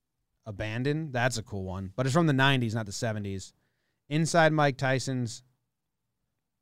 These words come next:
abandoned mansion. This one's cool. There's, like, a shot of the sound system in this one.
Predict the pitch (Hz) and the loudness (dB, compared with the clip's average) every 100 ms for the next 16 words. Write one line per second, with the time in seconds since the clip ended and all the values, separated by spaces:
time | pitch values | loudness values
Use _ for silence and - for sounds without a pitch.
0 | _ _ _ 110 113 135 135 120 110 104 | _ _ _ -8 -2 0 0 0 -4 -6
1 | 73 - _ _ 123 170 175 143 123 104 | -12 -20 _ _ 2 4 4 2 -2 -2
2 | - - 107 110 90 - _ _ _ _ | -6 -10 -6 -4 -6 -12 _ _ _ _
3 | _ _ _ - 123 123 127 120 - 139 | _ _ _ -6 -2 0 0 0 -2 2
4 | 131 160 131 113 104 - 117 113 131 127 | 2 2 -2 -4 -6 -6 -4 -2 -2 -2
5 | 156 143 175 170 185 - _ 151 170 165 | -2 -2 -2 -2 -4 -10 _ -2 -2 -2
6 | 180 180 180 | 0 0 0